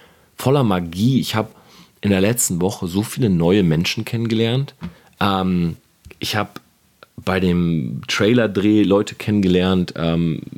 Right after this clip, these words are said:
mit denen ich teilweise schreibe. Ich hab, ähm, auf LinkedIn viele neue Leute, auf Instagram. Wenn ich abends mal Lust hab, äh, irgendwie auf Instagram oder so ein, zwei neue Kontakte zu machen, ich gehe über die Explore-Page, ich schreib einfach mal wen an.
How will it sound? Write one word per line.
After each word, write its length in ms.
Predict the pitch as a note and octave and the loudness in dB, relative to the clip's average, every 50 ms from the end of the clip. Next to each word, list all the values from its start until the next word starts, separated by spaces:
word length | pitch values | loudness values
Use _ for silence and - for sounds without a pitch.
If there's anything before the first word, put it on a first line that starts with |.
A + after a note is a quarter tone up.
| - - - | -16 -16 -14
mit 280 | - - F2 F2+ F2+ - | -10 -6 -6 -4 0 0
denen 100 | G2 G2 | 0 0
ich 100 | F#2 - | 0 -2
teilweise 460 | - - F#2 F2 F2+ F2+ F2+ F2 E2+ | -4 -2 0 2 2 2 2 2 0
schreibe. 680 | - - - - E2+ F2 F#2+ F#2+ F2 F2+ F#2+ F2+ F2+ | -2 -2 -2 -2 0 2 2 2 2 2 2 2 2
Ich 260 | - D#2 D#2+ - - | 0 -2 -6 -8 -8
hab, 200 | - E2 - - - - - - - - - - - - - - - | -8 -10 -10 -12 -20 -20 -20 -20 -20 -20 -20 -20 -20 -20 -18 -10 -6
ähm, 380 | F#2+ F#2 F2 F2+ E2 C2+ A1+ - - - | -4 -2 -2 -2 -2 -4 -6 -10 -10 -8
auf 240 | - - - - G#2 | -8 -6 -6 -2 0
LinkedIn 600 | G2+ G2 G#2 A2 A#2+ A#2+ A#2+ A#2+ G2+ G#2 G#2 F#2+ | 2 2 2 2 2 0 0 0 2 2 2 0
viele 260 | - - G#2 G#2 G2+ | 0 0 2 2 4
neue 240 | G2 F#2+ F#2+ F#2+ F#2 | 4 4 4 4 4
Leute, 340 | F#2 F#2 F#2 F2+ - G#2+ | 4 4 2 2 0 -4
auf 160 | C2 B1 - - | -8 -8 -8 -6
Instagram. 520 | G2 G#2+ - - G#2+ F2+ G2 F#2 F#2 F#2 | -4 -4 -2 -2 -2 -2 0 0 2 2
Wenn 80 | F#2+ G2+ | 2 0
ich 160 | - - - | -2 -4 -4
abends 280 | A2 C3 D3+ - - | -4 -4 -2 -4 -4
mal 140 | - G2+ F#2+ | -4 -4 -4
Lust 260 | G#2 B2 B2+ - - | -4 -4 -6 -6 -6
hab, 240 | - D#2+ D#2 - - - _ _ - _ _ _ _ _ _ _ _ _ _ _ _ - - | -6 -8 -8 -10 -14 -20 _ _ -20 _ _ _ _ _ _ _ _ _ _ _ _ -16 -8
äh, 60 | - | -4
irgendwie 380 | - E2 - G2+ G2+ F#2+ G2 G2 | -2 -2 0 -2 -2 0 0 0
auf 160 | F#2 - - | 0 0 -2
Instagram 580 | A2 G#2 - - - G2+ F#2+ G2 F#2 F#2 F#2 F#2 | -2 -2 -2 0 0 0 2 2 2 4 4 4
oder 160 | F#2 F#2 F2+ | 4 2 2
so 340 | F2+ F2+ F#2 F#2 F#2 F2+ - | 2 2 2 4 4 2 2
ein, 180 | - B2 B2+ | -2 -6 -6
zwei 160 | - - - A#2+ | -4 -2 -2 0
neue 220 | A2+ A2 A2 A2 | 2 2 2 2
Kontakte 440 | - - - F#2+ G#2 A2 - - - | 0 -2 -8 -6 -6 -8 -10 -10 -10
zu 180 | - - - | -8 -6 -4
machen, 220 | F2 D#2+ E2 F#2 - | -4 -4 -4 -6 -10
ich 140 | - - - _ _ _ _ _ - | -12 -12 -16 _ _ _ _ _ -14
gehe 220 | - - F#2 F#2+ | -10 -8 -8 -4
über 120 | F#2+ G2 | -4 0
die 120 | G2 F#2+ F#2 | 2 2 2
Explore-Page, 760 | F2 - - - - G#2 F#2 F2+ - - F#2 F2+ F2+ - - | 2 0 -4 -4 -2 -2 -2 -2 -4 -6 -4 -4 -4 -6 -4
ich 100 | - - | -4 -2
schreib 220 | - - F#2+ G2 | 0 0 -2 -2
einfach 220 | - G2 G2 - G2+ | -2 -4 -2 0 2
mal 200 | G2 G2 F#2 F2+ | 2 2 4 4
wen 180 | F#2 F2+ F2+ | 4 2 2
an. 360 | - - F2+ F#2 G2 F#2+ G2+ | 2 2 2 2 2 0 -2